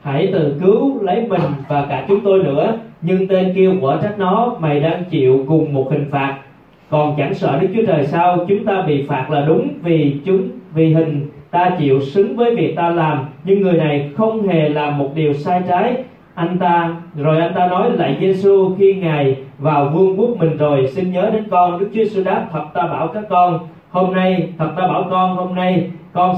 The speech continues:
sẽ được ở với ta trong Paradis." À, Luca cho chúng ta thấy một cái nhìn rộng hơn nữa. Mark thấy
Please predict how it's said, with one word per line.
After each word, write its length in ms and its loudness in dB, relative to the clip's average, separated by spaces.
sẽ 240 0
được 160 0
ở 220 -4
với 240 0
ta 400 0
trong 200 -2
Paradis." 480 2
À, 220 -2
Luca 320 2
cho 140 -6
chúng 100 -8
ta 120 -4
thấy 120 -4
một 140 -8
cái 100 -4
nhìn 400 -4
rộng 220 -6
hơn 160 -2
nữa. 360 -2
Mark 280 -10
thấy 220 -4